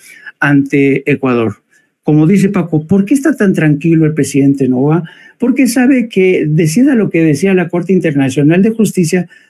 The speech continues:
pues él, vamos a ver cómo responde. Pero sí ya tenemos el antecedente, por ejemplo, de Israel,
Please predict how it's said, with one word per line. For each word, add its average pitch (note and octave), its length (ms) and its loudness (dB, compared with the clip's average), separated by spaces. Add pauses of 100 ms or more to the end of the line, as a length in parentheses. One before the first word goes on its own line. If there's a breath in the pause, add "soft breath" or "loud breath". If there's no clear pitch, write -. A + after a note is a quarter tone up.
(120 soft breath)
pues G3+ 240 -2
él, B3 320 2
vamos G3 480 2
a G#3+ 80 2
ver A3+ 140 0
cómo A#3 220 2
responde. A#3+ 560 0 (260 loud breath)
Pero G3+ 180 0
sí G#3 140 -2
ya D#4+ 100 2
tenemos C4 400 2
el F#3 120 2
antecedente, E3 760 0
por D3 200 -4
ejemplo, C#3+ 380 0
de C3+ 120 2
Israel, A#2+ 560 -2